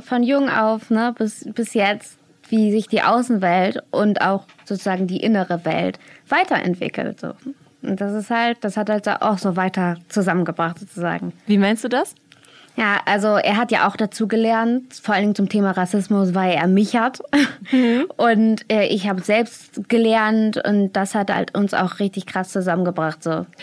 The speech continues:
Speaker 2: Jetzt will ich trotzdem wissen, hat irgendwer im Streit von euch schon mal den Joke gebracht, „Du bist eh adoptiert“?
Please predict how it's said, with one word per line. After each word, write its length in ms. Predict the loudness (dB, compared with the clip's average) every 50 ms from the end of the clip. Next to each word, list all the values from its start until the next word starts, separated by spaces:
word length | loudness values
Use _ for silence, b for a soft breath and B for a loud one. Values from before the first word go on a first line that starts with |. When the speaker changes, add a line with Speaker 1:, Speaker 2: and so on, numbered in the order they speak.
| -10 -10 B B B B
Speaker 2:
Jetzt 200 | -2 0 0 2
will 120 | 2 2
ich 100 | 2 0
trotzdem 420 | 0 -2 -2 0 2 2 4 4
wissen, 320 | 4 2 2 2 2 2 2
hat 180 | 2 0 2
irgendwer 460 | 2 4 4 4 4 2 2 2 2 2
im 80 | 0
Streit 400 | 0 -2 -2 0 2 2 2 0
von 160 | 0 0 2
euch 180 | 2 2 2 0
schon 140 | 2 2 2
mal 320 | 2 2 2 2 0 -2 -4
den 280 | -2 2 2 4 4
Joke 240 | 6 4 4 2 2 0 0
gebracht, 280 | 0 2 2 2 2 0
„Du 60 | 0
bist 140 | 0 0 2
eh 140 | 2 2 2
adoptiert“? 580 | 2 2 0 -2 -4 -2 -2 0 0 -2 -4